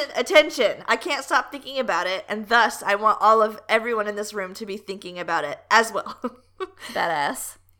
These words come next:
Speaker 1: But I just, I don't know. It just gave me the heebs. Number one, I would never pick up any kind of rodentia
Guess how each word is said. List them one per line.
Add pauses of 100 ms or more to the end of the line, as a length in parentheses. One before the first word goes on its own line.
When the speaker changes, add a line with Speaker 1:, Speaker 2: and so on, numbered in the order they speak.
(140)
Speaker 1:
But
I
just, (160)
I
don't
know. (340)
It
just
gave
me
the
heebs.
Number
one,
I
would
never
pick
up
any
kind
of
rodentia